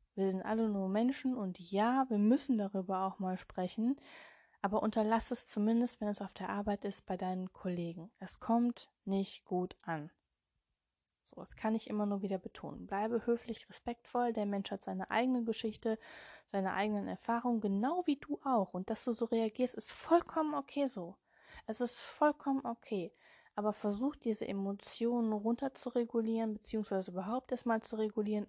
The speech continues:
ohne sie zu unterdrücken. Ganz wichtig, weil sonst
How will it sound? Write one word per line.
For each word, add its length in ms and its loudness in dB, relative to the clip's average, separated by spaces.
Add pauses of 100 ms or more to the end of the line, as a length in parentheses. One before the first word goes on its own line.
ohne 280 8
sie 160 0
zu 160 -6
unterdrücken. 640 -4 (360)
Ganz 320 0
wichtig, 420 -6
weil 120 4
sonst 340 -2